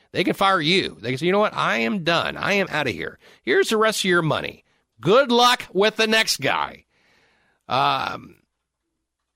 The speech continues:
so do heed sound counsel.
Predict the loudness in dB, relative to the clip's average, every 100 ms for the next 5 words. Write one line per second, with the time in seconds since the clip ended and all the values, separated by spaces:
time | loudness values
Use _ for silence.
0 | _ _ -2 2 4 2 -2 -12 -14 -10
1 | 0 4 4 4 2 -4 -8 0 2 4
2 | 2 -2 -10 _ _ _ _ -18 -4 -2
3 | 0 -2 -4 -4 -2 -2 -6 -12 -16